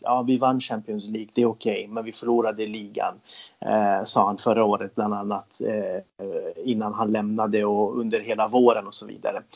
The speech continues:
Så hans an-, ankomst, det sätter liksom eld i alla. Eh, och dessa misslyckanden den här säsongen då, eh, det kommer inte vara hans.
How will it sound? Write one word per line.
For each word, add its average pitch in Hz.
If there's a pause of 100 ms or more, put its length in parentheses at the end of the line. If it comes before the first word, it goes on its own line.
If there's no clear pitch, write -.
(140)
Så -
hans 151
an-, 151
ankomst, 139
det 131
sätter 143
liksom 110
eld 113
i 104
alla. 104 (400)
Eh, 107
och 123
dessa 127
misslyckanden 139
den 110
här 113
säsongen 127
då, 107 (640)
eh, 107
det 110
kommer 135
inte 113
vara 101
hans. -